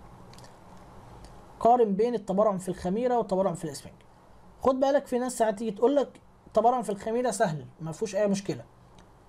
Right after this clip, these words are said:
اللي هو بيقول لك إيه التبرعم في الخميرة؟ إن بتنقسم،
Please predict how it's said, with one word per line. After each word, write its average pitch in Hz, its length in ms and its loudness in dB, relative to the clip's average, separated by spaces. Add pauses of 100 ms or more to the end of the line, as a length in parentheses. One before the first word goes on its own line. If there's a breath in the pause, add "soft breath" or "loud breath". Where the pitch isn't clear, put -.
(200)
اللي 185 140 4
هو 220 140 6
بيقول 208 320 -2
لك 208 160 -2
إيه 226 60 0
التبرعم 208 320 2
في 190 100 -4
الخميرة؟ 202 500 0 (260 loud breath)
إن 190 120 0
بتنقسم، 214 600 0